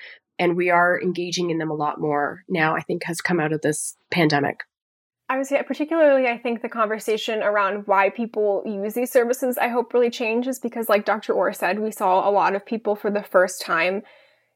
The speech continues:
Speaker 2: using food pantries and using, you know, food insecurity services and realizing that how close they were previously to never having needed them and the kind of the really easy and, and unfortunate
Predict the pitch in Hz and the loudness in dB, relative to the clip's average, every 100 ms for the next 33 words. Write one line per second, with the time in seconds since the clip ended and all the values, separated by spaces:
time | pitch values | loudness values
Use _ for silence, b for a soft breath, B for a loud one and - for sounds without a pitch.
0 | - 214 214 214 233 208 220 196 220 208 | 0 4 4 4 2 2 2 0 2 0
1 | 190 185 185 185 185 - _ 190 196 190 | 0 0 -2 -2 -4 -6 _ -2 0 0
2 | - 185 185 - 214 214 196 202 196 202 | 2 4 2 -4 -6 -6 -4 -2 -2 -2
3 | 226 208 220 - 208 190 - 220 208 180 | 0 0 -2 -4 -2 -2 -2 2 4 4
4 | 202 208 196 170 - _ _ _ - 208 | 4 0 0 0 -2 _ _ _ -2 0
5 | 196 - 196 190 - 202 202 202 196 - | 0 0 0 0 2 4 4 2 0 -8
6 | _ - 185 190 196 214 208 214 180 185 | _ -4 0 0 0 0 0 -2 -2 0
7 | 208 180 185 175 - 208 233 254 - 202 | 0 -2 -2 -4 -2 0 2 2 2 0
8 | 185 - 190 185 190 185 180 190 - 190 | -2 -4 -2 0 0 2 2 2 0 -2
9 | 214 175 170 - b b b b - 202 | -2 -2 -2 -4 b b b b -4 -4
10 | - 202 190 208 - 202 196 214 165 - | 0 0 0 0 2 2 4 2 2 0